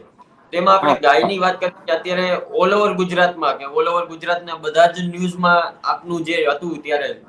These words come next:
Speaker 1: કે ટોપ લેવલમાં આવેલું હતું કે રાજકોટમાં નહીં પણ all over ગુજરાતમાં ને all over ઇન્ડિયામાં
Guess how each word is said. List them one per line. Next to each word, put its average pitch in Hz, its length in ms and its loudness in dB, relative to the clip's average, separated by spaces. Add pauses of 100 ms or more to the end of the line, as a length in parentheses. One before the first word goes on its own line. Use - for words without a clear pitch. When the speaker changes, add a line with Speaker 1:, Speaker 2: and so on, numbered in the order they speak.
Speaker 1:
કે 147 140 -2
ટોપ 196 300 4
લેવલમાં 190 360 4
આવેલું 170 260 0
હતું 170 160 -10
કે 170 140 -10
રાજકોટમાં 180 640 -2
નહીં 185 160 -6
પણ 175 80 -2
all 175 200 -2
over 180 160 -2
ગુજરાતમાં 175 540 -6
ને 160 40 -14
all 165 180 -6
over 180 220 -4
ઇન્ડિયામાં 170 500 -4